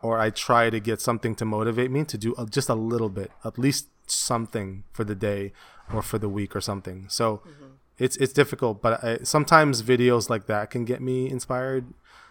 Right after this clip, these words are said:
Speaker 1: Um, I find that a lot of things when people tell me something and it clicks in my head and inspires me, that gets me to kind of be like,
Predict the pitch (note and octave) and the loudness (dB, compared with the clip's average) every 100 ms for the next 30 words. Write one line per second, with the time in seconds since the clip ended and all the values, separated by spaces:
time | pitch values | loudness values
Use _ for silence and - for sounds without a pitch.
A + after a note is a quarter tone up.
0 | _ - A2 G#2+ G#2 G#2 B2 B2 B2 A#2+ | _ -6 -2 -2 -4 2 2 6 4 6
1 | B2 A2+ A2 A2+ A2+ A#2+ A2+ G#2+ G#2+ - | 0 0 2 2 0 -2 -4 -4 -6 -6
2 | - A#2 A2 - B2+ A#2+ A#2 A#2 G#2+ A2+ | -4 -2 -2 -2 0 0 0 -2 -4 -4
3 | G#2 - - - A2+ - A2+ G#2+ A2 G#2 | -6 -8 -8 -6 -4 -4 -4 -2 -2 -2
4 | G2+ - - G#2 G#2+ G2 G2+ G2 G2 - | -6 -6 -4 -4 -4 -6 -6 -6 -8 -8
5 | A#2 A2+ G#2+ A2+ G#2+ - A2 G#2+ G2+ G2 | -4 -4 -2 -4 -4 -6 -6 -4 -4 -6
6 | G#2 G#2 G2 | -6 -6 -10